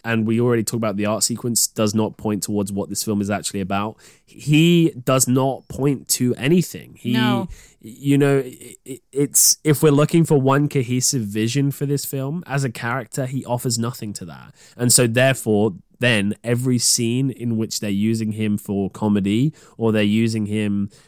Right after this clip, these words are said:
Speaker 1: for an advancement of plot or character is worthless because he doesn't point to any of what this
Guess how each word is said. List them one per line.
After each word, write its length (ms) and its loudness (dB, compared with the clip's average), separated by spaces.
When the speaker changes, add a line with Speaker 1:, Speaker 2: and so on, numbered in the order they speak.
Speaker 1:
for 640 2
an 120 0
advancement 480 0
of 120 -6
plot 280 0
or 100 -4
character 800 -4
is 260 6
worthless 640 2
because 360 0
he 260 4
doesn't 340 2
point 320 -2
to 160 -2
any 160 0
of 140 -2
what 220 -2
this 340 -2